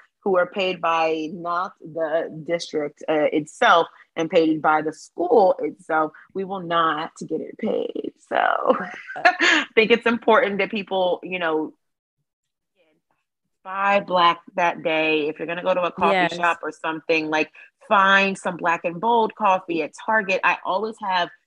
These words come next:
Speaker 1: an entire highlight on my Instagram of Black businesses and services, podcasts, the whole thing. I'm gonna
Speaker 2: Mm-hmm.
Speaker 1: do a whole nother one this year. I think it's really important that we do that during the s-, few tiny times that we're given to celebrate other people who live in America.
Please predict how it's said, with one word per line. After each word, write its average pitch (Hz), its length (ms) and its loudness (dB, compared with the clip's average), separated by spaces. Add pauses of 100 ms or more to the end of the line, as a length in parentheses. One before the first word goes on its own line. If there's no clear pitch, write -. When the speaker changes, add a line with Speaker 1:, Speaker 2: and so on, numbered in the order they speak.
(140)
Speaker 1:
an 170 100 -6
entire 170 440 2
highlight 165 380 0
on 156 120 -8
my 156 120 -4
Instagram 151 520 -8
of 151 120 -12
Black 151 320 0
businesses 151 680 -6
and 151 280 -2
services, 151 560 2 (280)
podcasts, 165 720 2
the 175 100 0
whole 190 360 -4
thing. 156 220 -6 (160)
I'm 190 60 -4 (120)
gonna 185 140 0
Speaker 2:
Mm-hmm. - 40 -2
Speaker 1:
do 170 140 0
a 156 80 2
whole 185 260 4
nother 196 280 2
one 165 200 -4
this 160 240 -8
year. 160 180 -4
I 165 60 -4
think 160 180 -12
it's 156 140 -14
really 175 160 -6
important 180 360 -2
that 151 80 -4
we 160 100 2
do 156 180 4
that 151 220 0
during 156 380 -2 (280)
the 156 300 4 (180)
s-, - 300 -10 (100)
few 262 380 6
tiny 208 460 -4
times 156 440 2
that 156 120 2
we're 160 120 2
given 156 320 -2
to 160 120 -8
celebrate 147 500 -4
other 147 280 2
people 139 400 -4
who 147 140 2
live 120 140 2
in 139 80 -2
America. 90 720 -2